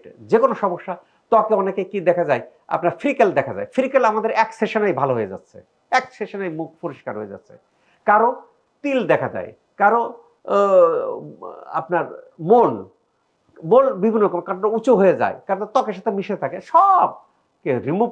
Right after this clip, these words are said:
করে ত্বককে স্বাভাবিক অবস্থা আবার ফ্রেশ করে কি শশী হাসপাতাল স্কিন কেয়ার সেন্টার। যারা এই রিলেটেড ট্রিটমেন্ট নিতে চায়, নিচে ফোন নম্বরে সিরিয়াল দিয়ে আসার জন্য অনুরোধ করা হলো।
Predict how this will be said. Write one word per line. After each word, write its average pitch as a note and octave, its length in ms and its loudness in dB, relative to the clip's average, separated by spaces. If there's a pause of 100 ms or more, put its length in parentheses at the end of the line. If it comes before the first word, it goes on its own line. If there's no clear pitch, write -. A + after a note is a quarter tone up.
করে B2 220 -2 (120)
ত্বককে E3 380 -2 (140)
স্বাভাবিক F#3+ 420 0
অবস্থা C#3+ 280 -8
আবার C3 200 -4 (120)
ফ্রেশ G#3 200 -6 (580)
করে F3+ 180 -8
কি F#3 140 -18 (300)
শশী - 360 -14 (160)
হাসপাতাল - 400 -20
স্কিন G#2+ 220 -20
কেয়ার - 260 -20
সেন্টার। F#2 220 -20 (800)
যারা G3 480 0
এই F#3+ 140 4
রিলেটেড F3+ 320 -4
ট্রিটমেন্ট A#3 320 -6
নিতে A3+ 160 -10
চায়, A#3 280 -8 (160)
নিচে C#3+ 200 -10
ফোন G3 240 -8
নম্বরে E3+ 240 -8 (360)
সিরিয়াল G#3 280 0
দিয়ে A3+ 240 -4 (440)
আসার - 280 -4
জন্য G#3 260 -14 (220)
অনুরোধ G#2+ 240 -10 (100)
করা G#2+ 120 -20
হলো। A2 140 -20